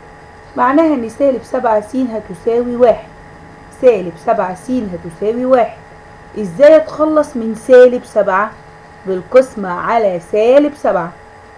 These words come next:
بالقسمة على سالب سبعة للطرفين،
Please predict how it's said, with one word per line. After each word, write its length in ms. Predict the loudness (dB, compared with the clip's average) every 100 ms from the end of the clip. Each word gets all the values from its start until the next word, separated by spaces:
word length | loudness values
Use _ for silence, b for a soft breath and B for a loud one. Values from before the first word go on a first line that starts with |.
| -10
بالقسمة 540 | -8 -6 -2 -4 -4 -8
على 280 | -2 -2 -2 -6 -18 -20 -20 -20 -20 -20 -20 -20 -20 -4
سالب 300 | 0 0 -2
سبعة 360 | -4 0 2 0
للطرفين، 600 | -2 -4 -6 -4 -6 -8